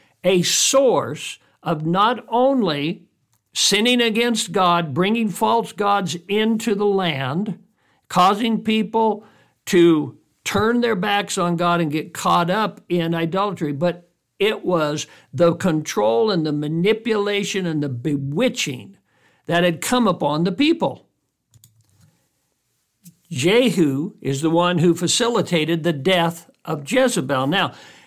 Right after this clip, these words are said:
we fast forward and we come all the way up to the writing of the Revelation. In the Revelation in the New Testament, after Jesus' death and resurrection, he's speaking now to the churches.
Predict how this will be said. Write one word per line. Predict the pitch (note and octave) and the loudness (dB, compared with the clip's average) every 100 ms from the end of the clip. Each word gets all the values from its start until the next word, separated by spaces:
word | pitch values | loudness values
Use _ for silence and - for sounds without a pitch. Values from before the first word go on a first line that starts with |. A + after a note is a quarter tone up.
| _ | _
we | D#3+ | 0
fast | E3+ G#3+ A3+ - | 0 2 0 -2
forward | A3+ B3 A3 E3 | -2 0 0 0
and | |
we | D3 | -4
come | D3 F#3 D#3+ | -4 -2 0
all | E3 F3 | 0 0
the | E3+ | 0
way | D#3+ D#3 | 0 -2
up | - - D#3 C#3 _ | 0 0 0 -2 _
to | - D#3+ | -6 -2
the | D#3 | 0
writing | D3 C#3 D3 F3 F3 | 0 0 0 -2 -4
of | D3+ D3 D3+ | -2 -2 -2
the | C#3+ | -4
Revelation. | C3+ C#3 D#3 F#3 B3 - C3+ - _ _ _ _ - _ _ | -2 0 0 0 0 -2 -8 -12 _ _ _ _ -20 _ _
In | G3+ C4+ | 0 2
the | C4+ | 2
Revelation | A3 G3+ F#3+ F#3 A#3+ F3+ | 0 2 2 2 0 0
in | D3 | -2
the | D3 | 0
New | D3+ F3+ | 0 0
Testament, | G3 F#3 C#3+ F3+ E3 F3+ | 0 -2 -2 -2 -4 -4
after | F3+ F#3 F#3+ G3 | -2 0 0 -4
Jesus' | C3+ E3+ E3+ E3 - C3 | -2 0 0 -2 -4 -6
death | A#2+ C#3+ C#3+ | -6 -4 -4
and | D3+ B2+ | -6 -6
resurrection, | B2 A#2+ C3 D3+ G#3+ - - A2 C3+ _ _ _ _ _ | -6 -6 -6 -6 -6 -8 -10 -12 -16 _ _ _ _ _
he's | - F#3+ F3 | -4 -2 -2
speaking | - A#3+ A3+ E3+ D#3 | -2 -2 0 0 0
now | D3 C3+ C#3 D#3+ _ _ _ - | -2 -2 -4 -8 _ _ _ -4
to | F3+ | -2
the | E3+ | 0
churches. | F3 - C4 - - - - | -2 -2 -2 -2 -6 -10 -16